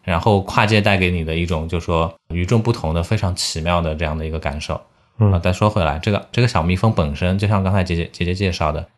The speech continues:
Speaker 1: 它在这个视觉表现技法上面，其实是在当年是非常非常超前的。
Speaker 2: 嗯。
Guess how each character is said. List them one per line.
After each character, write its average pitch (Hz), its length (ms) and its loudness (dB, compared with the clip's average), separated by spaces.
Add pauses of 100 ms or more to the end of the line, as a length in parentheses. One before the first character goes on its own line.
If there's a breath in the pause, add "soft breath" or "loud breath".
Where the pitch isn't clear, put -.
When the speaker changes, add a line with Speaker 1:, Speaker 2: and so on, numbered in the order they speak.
Speaker 1:
它 143 240 2
在 139 180 6
这 123 160 4
个 117 100 4
视 - 220 -2
觉 110 140 4
表 101 160 4
现 95 120 2
技 123 200 0
法 73 160 0
上 78 140 -2
面， 76 140 -4
其 87 160 -4
实 98 200 -2
是 95 260 -4
在 98 160 2
当 98 240 2
年 85 160 2
是 - 100 -4
非 151 160 2
常 107 160 0
非 90 80 0
常 80 140 -2
超 78 180 -2
前 71 240 -8
的。 71 80 -12 (280)
Speaker 2:
嗯。 107 240 -2